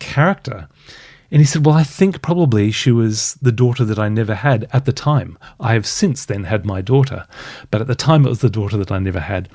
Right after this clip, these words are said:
And had this beautiful moment where he talked about the fact that all of us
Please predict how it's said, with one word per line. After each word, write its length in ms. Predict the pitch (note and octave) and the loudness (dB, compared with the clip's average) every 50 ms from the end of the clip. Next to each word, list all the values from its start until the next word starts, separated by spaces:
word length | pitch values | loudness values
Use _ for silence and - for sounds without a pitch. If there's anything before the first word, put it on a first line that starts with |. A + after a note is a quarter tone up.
| - - - - | -20 -20 -2 2
And 80 | D#3 D#3 | 4 4
had 80 | D#3 | 6
this 160 | D3 D#3 C3+ - | 6 4 0 -2
beautiful 520 | - - C#3 E3 F#3 F#3 G3 - - C3 | -4 -6 -4 0 0 0 0 2 2 4
moment 340 | B2 C3 C3 B2+ G2+ - - | 6 6 4 4 2 -2 -4
where 140 | A2 A2+ G#2+ | -6 -4 -4
he 140 | G2 A#2 | -4 -6
talked 380 | G#2+ - - A#2+ A2 - - - | -6 -4 -2 -4 -4 -2 -2 -2
about 340 | A#2 G#2+ G#2+ G2+ G2+ - - - - - - - - - _ _ _ - | 0 0 0 0 -2 -4 -8 -12 -20 -20 -20 -20 -20 -20 _ _ _ -10
the 60 | - | -4
fact 260 | - - A#2 G#2+ - - | -2 0 0 0 -2 -2
that 220 | G#2+ G2 - - _ _ _ _ _ _ _ _ _ _ _ | -4 -4 -6 -8 _ _ _ _ _ _ _ _ _ _ _
all 280 | - D3 D#3+ F3 E3+ C3+ | 2 4 4 6 4 4
of 80 | - | 2
us 340 | G2+ G2 - - - - - | 0 -2 -4 -4 -6 -8 -10